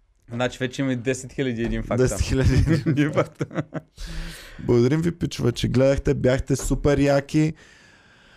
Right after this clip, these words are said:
Speaker 2: Ходете в Стара Загора, на море,
Speaker 1: Марио
Speaker 2: на
Speaker 1: е
Speaker 2: ски.
Speaker 1: написал, искам да го прочета. Румба изложи цяла Стара Загора.
Speaker 2: Ей, че,
Speaker 1: Мо-,
Speaker 2: да, Румбата е от Стара
Speaker 1: Моите
Speaker 2: Загора,
Speaker 1: най-стария
Speaker 2: но
Speaker 1: град,
Speaker 2: всичко
Speaker 1: Румба изложи цяла Стара Загора.
Speaker 2: Еми, така е, защото сме стари хора.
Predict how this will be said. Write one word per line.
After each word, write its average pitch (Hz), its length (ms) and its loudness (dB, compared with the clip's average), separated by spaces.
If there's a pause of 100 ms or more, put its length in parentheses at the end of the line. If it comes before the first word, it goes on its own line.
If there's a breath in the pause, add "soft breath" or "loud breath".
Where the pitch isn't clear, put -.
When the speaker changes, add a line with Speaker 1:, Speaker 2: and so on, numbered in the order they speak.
(540 soft breath)
Speaker 2:
Ходете 143 520 0
в 160 40 -6
Стара 151 360 2
Загора, 143 560 2
на 135 180 2
море, 117 340 4
Speaker 1:
Марио 127 280 4
Speaker 2:
на 135 60 4
Speaker 1:
е 127 40 4
Speaker 2:
ски. - 0 -
Speaker 1:
написал, 139 420 2
искам 123 240 -2
да 110 60 0
го 104 80 -2
прочета. 104 480 -2 (380)
Румба 127 380 4
изложи 120 460 0
цяла 117 300 2
Стара 107 300 0
Загора. 101 440 -6 (580)
Speaker 2:
Ей, 101 500 -4
че, - 120 -10
Speaker 1:
Мо-, 107 140 -6
Speaker 2:
да, 117 280 0
Румбата 131 400 -2
е 131 40 2
от 113 100 0
Стара 104 120 -6
Speaker 1:
Моите 117 140 4
Speaker 2:
Загора, 120 140 2
Speaker 1:
най-стария 127 380 4
Speaker 2:
но 127 60 0
Speaker 1:
град, 135 160 2
Speaker 2:
всичко 135 200 -4
Speaker 1:
Румба 135 400 4 (120)
изложи 117 440 2
цяла 110 260 2
Стара 117 280 -2
Загора. 104 400 -8 (540)
Speaker 2:
Еми, 120 340 -6 (680 loud breath)
така 135 240 0
е, 147 80 4
защото 143 320 0
сме 151 180 -2
стари 139 360 4
хора. 127 360 2